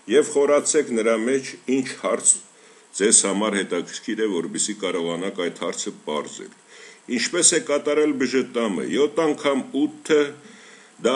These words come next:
հավասար է յոթ անգամ տասից հանած երկու անգամ յոթ։ Դրա համար նա յոթից հանել է երկուս և հետևը դրել զերո,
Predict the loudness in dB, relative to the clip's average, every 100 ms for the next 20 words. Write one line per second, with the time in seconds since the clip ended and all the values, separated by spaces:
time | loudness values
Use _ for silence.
0 | 4 4 4 4 4 4 2 2 4 4
1 | 4 0 0 0 0 2 0 -4 0 2
2 | 4 4 2 0 0 0 0 -2 0 2
3 | 4 4 2 0 -2 0 -2 -4 -2 -2
4 | -2 -4 -2 -2 0 2 0 -4 -16 -20
5 | _ _ _ _ _ _ -20 -20 -14 0
6 | 4 4 4 4 4 2 4 4 2 2
7 | 6 6 4 0 2 0 0 0 2 4
8 | 4 2 0 -2 -2 2 2 2 0 0
9 | 0 0 0 0 -2 -4 -8 -20 _ _
10 | -6 0 0 0